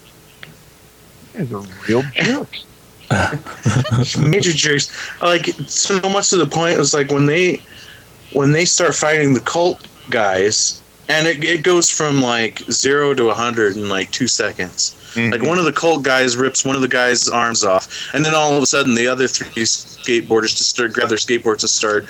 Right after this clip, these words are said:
Speaker 2: beating the crap out of, um, out
Speaker 1: And
Speaker 2: of
Speaker 1: they're
Speaker 2: all
Speaker 1: the
Speaker 2: these cult
Speaker 1: most
Speaker 2: guys.
Speaker 1: amazing fighters I've ever seen in my entire
Speaker 2: Oh,
Speaker 1: life.
Speaker 2: yeah.
Speaker 1: They're
Speaker 2: Yeah, they're
Speaker 1: riding around on their skateboards, picking up swords like they've been wielding them since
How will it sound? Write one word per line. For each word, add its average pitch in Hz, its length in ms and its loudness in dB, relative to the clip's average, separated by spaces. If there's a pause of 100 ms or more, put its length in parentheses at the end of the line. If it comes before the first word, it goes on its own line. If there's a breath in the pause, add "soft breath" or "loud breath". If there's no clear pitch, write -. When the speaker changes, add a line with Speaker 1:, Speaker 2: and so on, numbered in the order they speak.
(240 loud breath)
Speaker 2:
beating 135 220 0
the 113 80 0
crap 120 440 0
out 110 180 2
of, 101 320 2
um, 95 420 -2
out - 40 0
Speaker 1:
And 240 80 4
Speaker 2:
of 240 60 4
Speaker 1:
they're 254 120 4
Speaker 2:
all 233 80 2
Speaker 1:
the 240 60 4
Speaker 2:
these 226 120 2
cult 240 300 0
Speaker 1:
most - 0 -
Speaker 2:
guys. 202 400 2
Speaker 1:
amazing 214 480 2
fighters 170 560 2
I've 135 200 0
ever 135 280 0
seen 147 200 -2
in 156 60 0
my 160 160 2
entire 165 300 2
Speaker 2:
Oh, 131 120 4
Speaker 1:
life. - 180 4
Speaker 2:
yeah. 107 240 0 (440)
Speaker 1:
They're 185 160 2
Speaker 2:
Yeah, 208 60 0
they're 120 140 2
Speaker 1:
riding 190 340 2
around 185 300 2
on 180 140 2
their 156 100 2
skateboards, 143 840 -2
picking 185 340 -2
up 170 160 0
swords 160 640 0
like 135 200 0
they've 139 180 0
been 127 240 0
wielding 143 500 2
them 131 220 4
since 139 220 -8